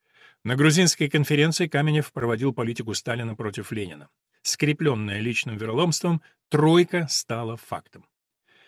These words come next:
Наступление Ленина было направлено не только против Сталина лично, но и против его штаба, прежде всего против его помощников –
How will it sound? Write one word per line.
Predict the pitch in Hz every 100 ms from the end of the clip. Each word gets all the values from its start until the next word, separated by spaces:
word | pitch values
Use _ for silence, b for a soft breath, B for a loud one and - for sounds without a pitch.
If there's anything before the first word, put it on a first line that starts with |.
| b b b
Наступление | 156 185 240 247 262 226
Ленина | 202 226 196 180
было | 175 175
направлено | 170 165 175 165 156 151
не | 151 147
только | 175 156 120
против | 123 110 117
Сталина | - 147 135 120
лично, | 120 180 - 170 135
но | 143 147
и |
против | 147 160 147 139
его | 139 139 139
штаба, | - 143 113 90
прежде | - 117 151 123
всего | 104 - 92 92
против | 135 147 135 127
его | 135
помощников – | 127 135 135 - 87 85 -